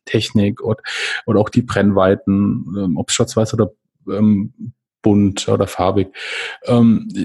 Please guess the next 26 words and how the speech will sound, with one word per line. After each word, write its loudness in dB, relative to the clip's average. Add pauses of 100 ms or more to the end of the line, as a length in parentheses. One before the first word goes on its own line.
(240)
und 4
ich 0
glaub, 0
das 2
sind 0
einfach 0
sehr 0
viele 0
Grenzen 0
auch, 0
die -4
man 2
sich -2
selbst -2
dann, 0 (160)
ähm, 0 (160)
ja, 0
auflastet, 0
gerade -2
was, -2
was -4
in 2
der 0
Straßenfotografie 0
ist. 0
Und 2